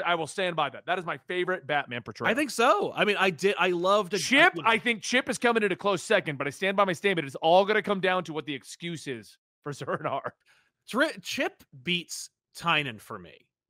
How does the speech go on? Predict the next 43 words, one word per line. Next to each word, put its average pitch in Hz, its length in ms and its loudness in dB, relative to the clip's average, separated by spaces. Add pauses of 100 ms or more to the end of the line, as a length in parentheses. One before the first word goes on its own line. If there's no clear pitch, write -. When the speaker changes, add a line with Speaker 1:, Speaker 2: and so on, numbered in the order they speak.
(160)
Speaker 2:
in 180 100 -2
Speaker 1:
Yes. 214 140 6
Speaker 2:
a 139 40 -2
big 123 120 -4
way. 113 400 -6
Speaker 1:
Yes. 175 240 2
Speaker 2:
Chip - 80 -10
Speaker 1:
Well, 254 140 6
Tynion 370 460 4
just 240 180 -6
kept 240 180 -4
trying 214 140 -6
to 196 60 -8
do 170 140 -6 (180)
big 202 440 4
things. 170 520 -6
That 165 140 -6
was 143 60 -4
Speaker 2:
Yeah. 113 60 -8
Speaker 1:
the - 60 -12
problem. - 400 -10 (200)
Speaker 2:
And 208 120 2
I 262 80 4
wanna 302 240 2
say 254 260 -2
that 180 140 -6
Josh 175 420 -2
is 139 160 -8
one, 143 160 -8
is, 127 140 -10
was 135 300 -10
one 151 100 -6
of - 20 -6
my 135 60 -8
favorite 135 220 -8
runs, 135 280 -8
but 135 140 -10
it's 120 100 -18
so 220 160 -2
short. 185 400 -2
I, 139 160 -10
it's 151 140 -12
like 135 280 -4